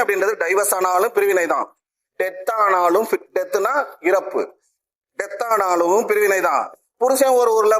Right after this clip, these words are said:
பொண்டாட்டி ஒரு ஊர்ல இருந்தாலும் பிரிவினை தான். புருஷன் ஒரு நாட்டுல பொண்டாட்டி ஒரு நாட்டுல இருந்தாலும் பிரிவினை தான். இல்ல அப்படி இல்ல, ஒரே வீட்டுல இருந்தாலும் அந்யோன்யம் இல்லாமல் ஒருத்தருக்கு ஒருத்தர் ஒரு, ஒரு அந்யோன்யம் இல்லாம வாழ்வாங்க தெரியுங்களா? ஒரே வீ-, ஒரே வீட்டுக்குள்ள இருந்தாலும் அந்த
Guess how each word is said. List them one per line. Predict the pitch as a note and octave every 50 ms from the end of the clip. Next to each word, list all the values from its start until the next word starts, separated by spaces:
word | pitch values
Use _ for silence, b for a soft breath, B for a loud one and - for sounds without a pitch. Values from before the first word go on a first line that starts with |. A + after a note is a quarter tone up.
| G#3+ G3
பொண்டாட்டி | F3+ G3 G#3+ A3+ A#3 - A3 A3 G#3
ஒரு | G3 G3
ஊர்ல | G3 F#3+ F#3+ F3+
இருந்தாலும் | E3+ E3 E3+ D#3+ D#3+ F3+ A3+ - -
பிரிவினை | A3 - G#3+ G#3 G3+ F#3+ E3+ E3
தான். | C#3+ B2+ A#2 B B B B _ _
புருஷன் | G3+ A#3 C4 B3 C#4+ C4+ C4 A#3+ A3+
ஒரு | A3+ G3+ G3+
நாட்டுல | G3+ G3 F#3 G3 G3+ G3+ G3+ E3+
பொண்டாட்டி | E3+ F3+ G#3 A3 A3 G#3+ A3 G#3+
ஒரு | G3+ F3+ F3+
நாட்டுல | F#3 F#3 - - F3
இருந்தாலும் | E3 D#3+ D#3+ D#3 F3 A#3 B3+ -
பிரிவினை | - - - G#3+ G#3 F#3 E3+ D3
தான். | C3 A#2+ - B B B B B _ _
இல்ல | - F#3 F3+ D3+ C#3+
அப்படி | - - - - - C4+
இல்ல, | C4 C4 B3+ A3 G3+
ஒரே | F#3+ G3+ B3 B3 B3+ A#3 F#3 -
வீட்டுல | A#3+ A#3+ - - A#3+ A#3+
இருந்தாலும் | A3 G#3+ G3+ G3+ G3 F#3 D#3+ D#3+ F3+ F#3+ F3
அந்யோன்யம் | F3 F#3+ A3 B3 B3+ B3+ B3 A#3+ A#3 A3+ G#3+ G3 F#3 F#3 F3+
இல்லாமல் | F3 F3 F3 E3+ - - G3 G3 D#3 - - - _ _ _ _ -
ஒருத்தருக்கு | G3 A3 A3 - B3 G#3+ - G3+
ஒருத்தர் | G3+ G3 G#3+ G#3+ G3 F#3+
ஒரு, | F3 F3 E3+ D#3+ D3+ D3 C#3 B2+ - - - _ _ _ _ _ _ _ _ _ _ _ _ _ _ _ -
ஒரு | F3+ - - -
அந்யோன்யம் | A#3+ B3 B3 A#3+ A#3 A3 G#3
இல்லாம | G#3+ A3 A3 G#3
வாழ்வாங்க | G3+ G3+ G3+ G3 G3 F#3+
தெரியுங்களா? | F#3+ G3 G3 G3+ G3+ G3
ஒரே | G3+ G#3 G3+
வீ-, | G3+ G3+ - D#3+
ஒரே | F3 G3 G#3+ A3 G#3
வீட்டுக்குள்ள | G#3 G#3+ G3 F3 F#3+ F3+ F3+
இருந்தாலும் | E3+ E3+ E3+ F#3+ F#3 - - -
அந்த | D3+ F3 F3+